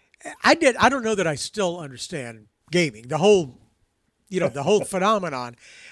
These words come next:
But I remember we had, uh, maybe fifteen, twenty years ago, we had the C E O of GameStop on. And I said, "Well, yours is a fascinating business 'cause you've got kids being born all the time. And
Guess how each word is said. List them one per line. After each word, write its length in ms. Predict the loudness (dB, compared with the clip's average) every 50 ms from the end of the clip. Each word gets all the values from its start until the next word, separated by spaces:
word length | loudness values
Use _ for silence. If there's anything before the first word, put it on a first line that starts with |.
| -4 4
But 100 | 6 6
I 40 |
remember 280 | 6 6 4 0 -2 0
we 140 | 2 4 4
had, 240 | 4 4 2 -2 -8
uh, 340 | -14 -16 -16 -16 -18 -18 -10
maybe 280 | -4 -4 -2 -2 -2 -6
fifteen, 360 | -8 -10 -10 -8 -8 -10 -10
twenty 260 | -10 -10 -10 -10 -8
years 220 | -8 -10 -10 -12 -14
ago, 120 | -16 -16
we 60 | -14
had 60 | -12 -12
the 160 | -12 -12 -12 -12
C 280 | -12 -12 -10 -10 -10
E 60 | -10 -10
O 40 |
of 100 | -10 -8
GameStop 640 | -4 -2 0 0 -2 -4 -10 -14 -14 -16 -18 -18 -20 -20
on. 260 | -20 -20 -20 -20 _ _ _ -20 -20 -20 -20 _ _ _ _ -10
And 100 | -8 -6
I 20 |
said, 120 | -6 -4 -4
"Well, 100 | -2 -2
yours 240 | -2 -2 -4 -4 -6
is 60 | -8
a 20 |
fascinating 580 | -4 -2 -2 -2 -2 -4 -6 -6 -6 -8 -8 -6
business 380 | -6 -6 -6 -6 -8 -12 -10
'cause 220 | -10 -8 -8 -8 -10
you've 120 | -10 -8
got 300 | -4 -4 -4 -4 -6 _
kids 240 | -6 -4 -4 -4 -4
being 220 | -6 -8 -6 -6
born 260 | -8 -8 -8 -6 -6 -6
all 120 | -6 -8
the 80 | -8 -10
time. 400 | -12 -12 -12 -10 -12 -12 -12 -14
And 140 | -16 -16